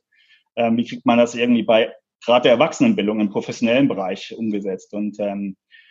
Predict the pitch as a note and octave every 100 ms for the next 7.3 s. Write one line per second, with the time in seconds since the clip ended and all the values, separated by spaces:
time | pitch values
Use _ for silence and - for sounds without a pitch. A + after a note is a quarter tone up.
0 | _ _ _ G#2+ G2 - - - C3 C#3+
1 | - - C#3 F3+ D#3 D#3 D3 C#3+ D3 B2+
2 | A#2+ D3+ A#2+ A#2 C3+ A#2+ B2 A2 A#2+ C3+
3 | A#2+ A2+ - A2 A2+ A#2 - A#2+ C3+ A#2+
4 | - - A#2 A2 A#2 A2+ G2 A#2 - -
5 | - _ B2 A2+ A2 B2 C#3+ - G2+ F#2
6 | A2 F#2+ A2 A2+ - G#2 - - - -
7 | _ -